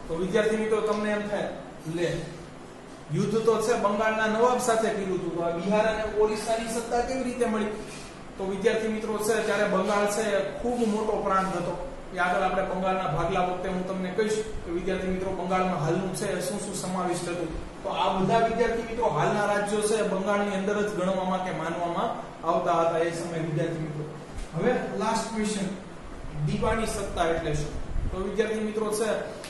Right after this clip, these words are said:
એ તમે ક્યારે અદાલતની છે એ મુલાકાત લીધી હોય તો ત્યાં બે પ્રકારના કેસ ચાલતા હોય, દીવાની અને ફોજદારી. એકમાં વિદ્યાર્થી મિત્રો દીવાની દાવા હોય, એમાં કોઈ કોઈની છે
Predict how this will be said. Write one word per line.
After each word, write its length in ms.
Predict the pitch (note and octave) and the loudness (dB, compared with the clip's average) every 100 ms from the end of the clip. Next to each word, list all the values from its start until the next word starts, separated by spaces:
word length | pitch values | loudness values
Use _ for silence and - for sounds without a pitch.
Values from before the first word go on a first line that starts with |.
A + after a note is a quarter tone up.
| - | -6
એ 100 | G#3 G3 - - | 0 2 0 -4
તમે 140 | G3 G#3 | -4 -2
ક્યારે 240 | G3+ G3 | 0 2
અદાલતની 520 | G3 G3+ G3+ G#3 G#3+ G3 | 2 4 4 2 0 -2
છે 180 | A3 G3+ - - - - G3 | 0 0 0 -4 -10 -10 -2
એ 140 | G3+ | 0
મુલાકાત 460 | F3+ G3 G3 G3 G3+ | 2 2 2 2 0
લીધી 260 | G3 G#3+ | 0 0
હોય 100 | G3+ | 0
તો 100 | G3 G#3 | -2 -2
ત્યાં 220 | G#3 G3 | -2 4
બે 140 | G#3 A3 | 6 6
પ્રકારના 540 | A3 G#3+ G3+ G3+ F#3+ | 4 0 0 -2 -2
કેસ 240 | F#3+ F#3 | -2 -2
ચાલતા 280 | F#3+ F3+ F3 | -2 -2 0
હોય, 160 | D#3+ D#3+ | 0 0
દીવાની 460 | F3+ G3+ G3+ G#3 A#3 - F3 | -2 0 0 0 -4 -6 -4
અને 160 | F#3+ | -4
ફોજદારી. 720 | - F#3+ F#3+ - - - D3 - - - - - F3+ | -4 0 0 2 2 2 0 -4 -8 -12 -14 -10 -6
એકમાં 340 | G#3 A3 A3 | -4 -2 -2
વિદ્યાર્થી 340 | G#3 A3 A3+ A3 | 4 4 4 -2
મિત્રો 240 | - G#3+ | -2 -2
દીવાની 400 | G#3 A#3 A#3 A3+ | 0 2 2 2
દાવા 260 | G#3 G#3+ G3 | 2 4 6
હોય, 180 | F3+ F3+ | 4 2
એમાં 180 | F3+ G3+ | 0 0
કોઈ 160 | G3+ | 0
કોઈની 380 | G3+ G#3 G#3 | 2 2 2
છે 80 | G#3 | 0